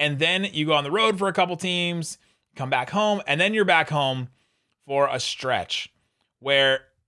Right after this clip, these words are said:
the Dallas Mavericks from November fifteenth to December twelfth, it's a twenty, it's twenty-seven days, so it's about a month of games. They play four back-to-backs, and they really only have three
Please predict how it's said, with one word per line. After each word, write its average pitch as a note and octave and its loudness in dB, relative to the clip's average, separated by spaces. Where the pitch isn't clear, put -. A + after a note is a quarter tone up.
the D3 -4
Dallas F3 2
Mavericks C#3 2
from C#3+ -4
November D#3+ 2
fifteenth F#3 0
to D3+ -8
December C#3+ -2
twelfth, A2 -2
it's B2+ -10
a - -12
twenty, G3+ 0
it's D#3+ -8
twenty-seven G#3 2
days, A#2 -2
so - -8
it's B2 -8
about G#3+ 4
a F#3+ 4
month D3+ 0
of B2+ -12
games. F2+ -12
They C3+ -4
play D3 0
four G#3 0
back-to-backs, D#3 0
and C#3+ -4
they D3 2
really B3 -2
only F#3+ 2
have C#3+ 0
three A3+ -4